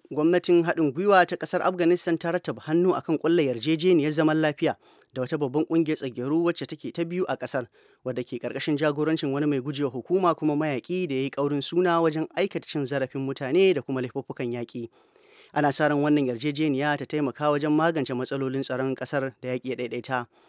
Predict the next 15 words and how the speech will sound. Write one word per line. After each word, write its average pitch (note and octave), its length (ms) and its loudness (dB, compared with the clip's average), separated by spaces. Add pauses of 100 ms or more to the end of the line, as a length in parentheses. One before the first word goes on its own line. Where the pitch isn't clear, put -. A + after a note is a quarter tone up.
(160)
da B2 80 -10
kuma C#3+ 160 0
fatan D3 340 -2
wannan D3 260 2
zai C#3+ 140 -2
baiwa C3+ 240 0
sauran D3 300 -2
ƙungiyoyin D3 440 0
tsageru B2+ 380 -4
ƙarfin D#3 320 -2
gwiwar D3+ 220 -2
ƙulla E3 240 2
irin C#3 200 0
wannan B2 220 -4
shiri. A#2 320 -6